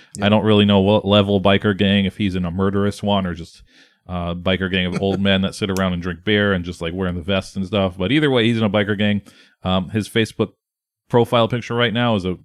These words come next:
Speaker 2: four-leaf clover that says "Proud Irish Biker" on it.
Speaker 1: Yep.
Speaker 2: And, uh, another probably person you would expect to find, uh, some spicy opinions on his Facebook, but I couldn't find any.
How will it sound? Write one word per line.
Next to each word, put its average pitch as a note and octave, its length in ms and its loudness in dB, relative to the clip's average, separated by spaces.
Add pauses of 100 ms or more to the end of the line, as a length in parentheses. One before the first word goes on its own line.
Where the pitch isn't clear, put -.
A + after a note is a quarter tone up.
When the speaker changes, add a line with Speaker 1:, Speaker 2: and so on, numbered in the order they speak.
(100)
Speaker 2:
four-leaf A2 520 -2
clover A2 560 -2 (200)
that F2+ 140 -10
says G2 160 -6
"Proud G#2+ 380 -2
Irish G2+ 400 -2
Biker" A2 380 -4
on A#2 120 -2
it. B2+ 120 -6 (360)
Speaker 1:
Yep. G2+ 160 -10
Speaker 2:
And, F2+ 140 -4
uh, F2 220 -2 (100)
another G#2 640 0 (100)
probably G#2 320 0
person G#2+ 300 -4
you G2 80 -2
would F2+ 80 -4
expect F#2+ 360 -6
to F#2+ 80 -6
find, G2 380 -2
uh, F#2 260 -2 (600)
some G2+ 220 -8
spicy C3 560 -4
opinions G2 580 -4
on F#2+ 140 -6
his F2+ 140 -6
Facebook, G2 420 -4
but A2+ 100 -4
I B2 60 0
couldn't D3+ 240 0
find B2+ 320 2
any. E2+ 240 -4